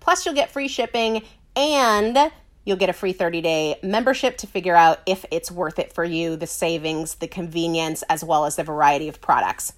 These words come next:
So anyway, and if it bothers you that I talk about this, how can you convince yourself that it's actually a good thing, added value to the podcast and to your ability to make great choices, even if they don't deliver to your area?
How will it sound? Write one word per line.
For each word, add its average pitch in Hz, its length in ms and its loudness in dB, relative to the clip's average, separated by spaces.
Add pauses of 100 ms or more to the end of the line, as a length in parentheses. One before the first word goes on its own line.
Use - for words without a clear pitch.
(120)
So 339 180 0
anyway, 202 500 6 (640)
and 196 140 2
if 175 120 -2
it 156 120 -6
bothers 180 400 2
you 151 100 -4
that 165 100 0
I 147 60 -2
talk 285 240 0
about 139 260 -2
this, - 360 -4 (440)
how 480 140 2
can 440 160 2
you 403 100 4
convince 277 400 2
yourself 196 460 4
that 254 80 2
it's 269 180 -2
actually 247 640 0
a 226 40 6
good 196 360 0
thing, 202 360 2 (440)
added 175 480 4
value 156 640 2
to 170 480 -6
the - 80 -6
podcast 165 600 0
and 170 160 -6
to - 180 -2
your 240 260 2
ability 175 360 2
to - 160 -8
make 170 380 -4
great 165 460 -6
choices, 160 680 -6
even 339 240 0
if 349 120 -2
they 339 60 0
don't 330 200 0
deliver 311 260 -2
to 302 140 -4
your 294 120 2
area? 233 520 2